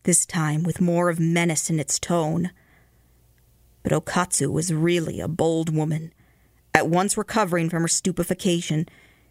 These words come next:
she snatched up the money box and ran. She neither heard nor saw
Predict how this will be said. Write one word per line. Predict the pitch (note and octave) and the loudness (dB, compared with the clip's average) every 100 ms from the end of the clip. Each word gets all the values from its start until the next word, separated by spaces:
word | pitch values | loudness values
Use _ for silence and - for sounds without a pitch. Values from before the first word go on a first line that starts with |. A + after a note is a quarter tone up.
| - | -4
she | - | 0
snatched | F#3 - F3+ F#3+ - - | 2 2 2 2 0 -6
up | G#3 | -2
the | G3+ | 2
money | G3 F#3 | 2 2
box | F3 D#3+ E3 - | 2 0 0 0
and | F3 E3 | 0 2
ran. | F3 F3 D#3 E3 - _ _ _ _ _ _ _ _ _ | 2 2 0 -4 -8 _ _ _ _ _ _ _ _ _
She | - | 0
neither | F3+ F3 D#3+ | 2 2 0
heard | D#3 F#3 F#3 D#3+ D#3+ | 0 2 2 2 0
nor | D#3+ D#3+ F#3 | 0 2 2
saw | - F#3+ F3 | 0 0 0